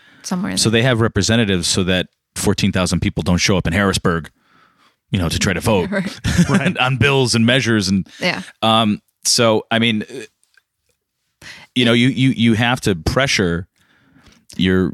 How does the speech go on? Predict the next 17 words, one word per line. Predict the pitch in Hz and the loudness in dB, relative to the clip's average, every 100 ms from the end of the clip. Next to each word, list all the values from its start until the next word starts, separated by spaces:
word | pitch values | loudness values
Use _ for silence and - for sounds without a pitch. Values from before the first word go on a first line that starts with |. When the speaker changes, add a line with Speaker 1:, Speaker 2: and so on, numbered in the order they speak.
| - | -4
Speaker 2:
local | 98 98 104 | 0 0 2
representatives, | 101 98 90 104 135 98 90 85 | 2 2 0 0 0 0 0 -2
because | 95 87 95 87 | -2 -2 -2 -2
if | - | -2
they're | 95 95 | 0 2
not | 98 101 - _ | 0 -2 -6 _
representing | 104 101 101 85 98 95 90 | -2 0 0 0 0 2 2
the | |
will | 85 92 90 | 0 0 0
of | 85 | -2
the | 78 | -4
people, | - 139 101 87 | -2 -2 0 0
they're | 87 | 0
not | 90 80 - | 0 -2 -2
doing | 92 90 85 | -2 0 0
their | 82 | 0
job. | 76 90 98 78 - | 0 -2 -2 -4 -8